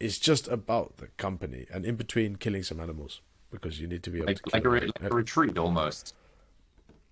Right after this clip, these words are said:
Speaker 1: Yes, in a way. I guess, I mean, you would, you would call it a retreat, but it's just for men to be in the company of men, just to be in good company, and, and not for any other reason,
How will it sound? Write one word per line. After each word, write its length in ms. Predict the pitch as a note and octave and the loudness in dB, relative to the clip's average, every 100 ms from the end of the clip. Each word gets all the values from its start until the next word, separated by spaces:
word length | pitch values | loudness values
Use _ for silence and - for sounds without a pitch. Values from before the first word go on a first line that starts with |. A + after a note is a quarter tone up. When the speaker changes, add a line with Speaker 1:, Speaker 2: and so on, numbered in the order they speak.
| _ _ _ - - - - | _ _ _ -20 -20 -20 -14
Speaker 1:
Yes, 1000 | A#2 C3+ D3+ G3 G#3+ A3+ A#3+ A#3+ A#3 - | -6 2 12 12 12 12 12 10 8 4
in 100 | E3+ | 2
a 80 | C#3 | 6
way. 500 | C#3 C#3 D3 E3 E3+ | 8 10 8 6 4
I 100 | C#3+ | 2
guess, 300 | C#3+ F#3+ F3+ | 8 8 8
I 40 | |
mean, 140 | D3+ C#3 | 4 6
you 160 | C3 | 6
would, 220 | B2+ C3+ A2+ | 6 4 2
you 240 | A#2+ C3+ | 6 8
would 260 | C3+ A#2 - - - | 8 6 2 -10 2
call 280 | D#3+ D3+ C#3+ | 8 10 10
it 140 | A2+ | 8
a 60 | A2 | 4
retreat, 680 | G#2 - A2+ F2 - - - - - - | 2 4 4 4 -2 -14 -20 -20 -20 -14
but 520 | G2 A2 A2+ G#2 - - _ _ _ _ _ - | 0 6 6 4 -4 -20 _ _ _ _ _ 2
it's 220 | B2+ - | 2 4
just 300 | - D#3 - | 6 6 6
for 180 | E3+ D3 | 4 4
men 320 | A#2 C3 B2+ | 4 4 2
to 180 | - A2 | -2 0
be 300 | B2 B2 A2+ | 4 4 4
in 80 | |
the 100 | F#2+ | 0
company 520 | F2+ A#2+ A#2 G#2+ G2 F2 | -2 -2 0 -4 -4 -4
of 140 | D#2+ - - | -6 -10 -8
men, 420 | F2 E2+ D#2+ C2+ - - _ - | -4 -4 -4 -10 -18 -20 _ -12
just 180 | A2+ - | -6 -4
to 60 | |
be 220 | B2+ D3 C3 | -2 -2 -2
in 60 | |
good 300 | F#2 A#2 B2 | -4 -4 -4
company, 580 | - G#2+ G2 E2+ C#2 A#1 - _ _ | -2 -2 -2 -6 -8 -16 -20 _ _
and, 160 | G#2+ G2+ | -8 -6
and 160 | - A2+ | -6 -4
not 140 | C3+ | -2
for 120 | - D3+ | 4 4
any 220 | C#3+ C#3 | 6 6
other 180 | A#2+ G#2+ | 6 6
reason, 720 | B2 B2 A2+ G#2 E2 F2 | 6 6 6 2 -4 -12